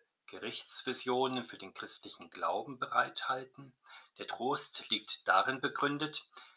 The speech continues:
dass die zunehmende Geschwindigkeit und Dichte an Gottesgerichten im Lauf der Weltgeschichte auf das nahe Kommen des Herrn Jesus hindeutet. Um sein Kommen bittet ja die christliche Gemeinde,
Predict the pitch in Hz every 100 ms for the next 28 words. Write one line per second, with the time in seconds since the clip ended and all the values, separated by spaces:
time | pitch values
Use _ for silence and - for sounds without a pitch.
0 | _ - - - 101 - - 131 127 113
1 | 101 - - - 131 147 147 - - 120
2 | 117 - - - - 131 120 - 113 90
3 | 82 _ 110 113 123 - - 117 - -
4 | 104 90 90 92 95 87 101 - - 120
5 | - - - _ - - - - - 92
6 | - - 98 95 87 87 - - 110 107
7 | 95 87 - 92 85 82 92 - - -
8 | 135 143 139 139 151 - _ - - -
9 | - - 101 92 87 - 101 98 85 -
10 | 127 139 127 113 110 - 123 - - -
11 | 113 110 101 98 104 101 98